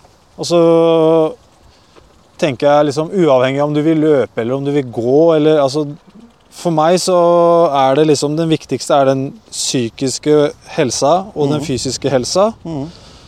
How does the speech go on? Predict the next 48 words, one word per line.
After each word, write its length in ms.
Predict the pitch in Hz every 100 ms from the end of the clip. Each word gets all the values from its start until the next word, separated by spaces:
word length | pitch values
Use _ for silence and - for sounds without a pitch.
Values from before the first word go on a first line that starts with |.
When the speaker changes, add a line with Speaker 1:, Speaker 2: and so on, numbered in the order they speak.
| - - _ _ _
Speaker 1:
som 240 | - 160
skal 300 | 143 - 160 160
gjøre 320 | 156 139 127
at 80 | 120
jeg 220 | 143 120
kan 140 | 139 139
ivareta 540 | 147 139 120 110 123
meg 120 | 120 127
selv 340 | - 127 139
og 560 | 143 139 139 139 135 120
ha 140 | 127
det 160 | 135 120
bra 480 | 120 117 127 131 127
lengre 640 | 139 131 113 117 123 139 131 - _ -
enn 200 | 135 127
at 120 | 127
hvis 180 | 135 143
jeg 80 | 135
skal 200 | 147 135
velge 160 | 131
sofaen 320 | 123 120 131 127
hver 120 | 135
gang. 160 | 165 151 -
Speaker 2:
Ja. 140 | 110 123 - - - - - -
Speaker 1:
Og 80 | 165
når 120 | 156 151
du 160 | 151
nå 240 | 156 147 151
nevner 400 | 147 139 143 147
det 180 | 139
med 80 | 135
å 120 | 143 147
liksom, 380 | 139 156 143 147 127 -
ja, 180 | 165 160
noen 260 | 165 156 147
ganger 280 | 143 139 135
så 100 | 147
kommer 260 | - 143 139
de 80 | 143
seg 220 | 147 143 135
ut 100 | -
kanskje 500 | 147 127 147 135 135
en 80 | 139
gang, 220 | 143 147
to 160 | 143
ganger 200 | 139 131 117
på 100 |
en 80 | 147